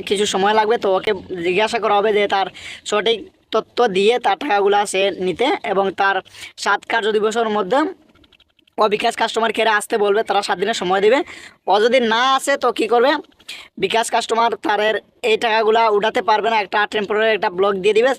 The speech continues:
তা যা নব্বই কার্য দিবসের মধ্যে এই টাকাগুলা সে যদি বিকাশ কাস্টমার কেয়ারে গিয়ে তার প্রুফ না দেয় যে টাকাগুলা তার, তো নব্বই কার্য দিব-, দিবসের মধ্যে টাকাগুলো আপনার এই নাম্বারে চলে আসবে, তবে আপনি টাকাগুলো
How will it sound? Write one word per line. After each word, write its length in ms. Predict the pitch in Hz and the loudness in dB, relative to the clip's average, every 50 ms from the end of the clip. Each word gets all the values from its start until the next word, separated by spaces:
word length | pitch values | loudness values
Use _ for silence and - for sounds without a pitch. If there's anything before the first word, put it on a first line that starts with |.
| _ _ | _ _
তা 240 | - 208 196 185 180 160 - - 160 - _ _ _ - | -2 0 0 0 0 -2 -6 -14 -18 -18 _ _ _ -12
যা 260 | - 175 196 202 208 196 175 _ - | -4 0 0 2 0 0 -2 _ -6
নব্বই 300 | 196 196 196 190 220 233 | -4 -4 -2 0 0 0
কার্য 300 | 226 - 233 220 196 226 | 0 0 0 0 0 0
দিবসের 300 | 214 226 220 220 240 240 | 0 0 0 0 0 -2
মধ্যে 260 | 220 220 226 208 240 | 0 0 0 0 2
এই 100 | 220 226 | 2 2
টাকাগুলা 420 | 202 233 220 214 202 220 233 285 330 415 - - - - - - | 2 0 0 0 2 2 2 2 0 -2 -6 -12 -18 -20 -18 -12
সে 140 | - - 226 | -6 -2 -2
যদি 180 | 226 220 214 226 | 0 2 2 0
বিকাশ 300 | 208 196 220 214 220 - | 0 0 0 0 -2 0
কাস্টমার 360 | - 233 - 285 240 240 233 | -2 -4 -2 0 0 0 0
কেয়ারে 280 | 185 208 247 226 233 220 | 0 0 0 0 0 -2
গিয়ে 260 | 190 175 202 226 226 | -2 0 0 0 0
তার 180 | - 226 220 | 0 -2 -2
প্রুফ 280 | - - 226 247 247 285 | -2 0 -2 -2 0 0
না 220 | 302 302 220 233 | 0 0 0 0
দেয় 180 | 226 254 262 247 | 0 0 0 2
যে 160 | 214 226 220 | 2 0 0
টাকাগুলা 400 | 220 220 214 214 294 214 - 427 | 0 0 0 0 2 2 2 0
তার, 300 | 415 - 240 269 277 339 - - - - - _ - | 0 -2 -2 -2 -2 -4 -6 -12 -20 -20 -20 _ -4
তো 140 | - 214 | -2 -2
নব্বই 320 | 208 208 208 190 220 240 233 | 0 0 0 0 0 0 0
কার্য 240 | - 247 233 220 240 | 0 -2 -2 -2 -2
দিব-, 220 | 214 233 226 208 | 0 0 0 0
দিবসের 380 | 185 185 214 214 226 - 247 240 | 0 0 -2 -2 0 0 -2 0
মধ্যে 200 | 233 240 226 226 | 0 0 0 0
টাকাগুলো 360 | 254 240 220 220 202 202 220 | 0 0 0 2 2 2 0
আপনার 260 | 202 - - 208 214 | 0 -2 -2 -2 -2
এই 40 | 214 | -2
নাম্বারে 280 | 208 208 202 226 233 | -2 -2 -2 -2 -2
চলে 200 | 226 - 202 170 | -2 -2 -2 -2
আসবে, 400 | 147 143 135 - - - 151 143 143 - _ _ _ - - - - _ _ - | -2 -4 -6 -8 -10 -10 -10 -10 -10 -14 _ _ _ -20 -20 -20 -20 _ _ -2
তবে 260 | 185 196 208 226 240 | 0 2 2 4 2
আপনি 200 | 233 190 214 240 | 0 0 -4 -6
টাকাগুলো 340 | 185 247 220 214 226 226 | -4 -2 -2 0 0 0